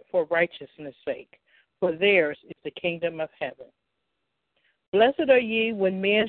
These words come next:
shall revile you and persecute you, and shall say all manner of evil against you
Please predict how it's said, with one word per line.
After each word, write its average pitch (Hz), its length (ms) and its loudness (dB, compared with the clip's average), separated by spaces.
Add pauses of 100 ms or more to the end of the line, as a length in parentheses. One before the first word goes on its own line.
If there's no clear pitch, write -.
shall 190 180 6
revile 175 640 4
you 135 280 -12 (260)
and 180 160 -4
persecute 170 720 -4 (100)
you, 135 160 -18 (380)
and 180 140 0 (160)
shall 175 280 4
say 180 280 2
all 226 360 0
manner 214 400 -4
of 190 100 -4 (140)
evil 156 480 -10 (100)
against 170 380 -8 (120)
you 165 60 -20